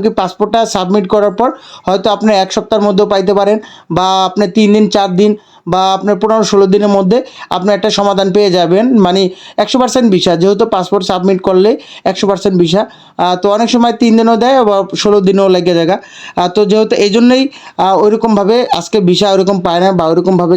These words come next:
কালেক্টও করে নাই। আহ, তো আজকে এই যে, আহ, তিনজন এগ্রিকালচার ভিসার মধ্যে এক ভাই, আহ, উনি রোম শহরে ওনার নলস্তা ছিল, উনি তিন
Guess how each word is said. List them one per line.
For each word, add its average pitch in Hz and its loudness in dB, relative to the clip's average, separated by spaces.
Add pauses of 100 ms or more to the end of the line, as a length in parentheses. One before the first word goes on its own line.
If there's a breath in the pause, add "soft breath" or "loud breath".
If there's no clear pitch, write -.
(100)
কালেক্টও 190 0
করে 170 0
নাই। 220 0
আহ, - -6
তো 208 2 (200)
আজকে 202 -2 (220)
এই 226 0
যে, 240 2
আহ, 185 -4 (100)
তিনজন 226 2
এগ্রিকালচার 214 0
ভিসার 214 0 (160)
মধ্যে 196 2 (120)
এক 185 -6 (100)
ভাই, 196 0
আহ, - -4
উনি 208 2 (100)
রোম 226 4
শহরে 214 2 (220)
ওনার 180 2 (240)
নলস্তা 196 0
ছিল, 196 0 (400 loud breath)
উনি 190 2 (120)
তিন 247 4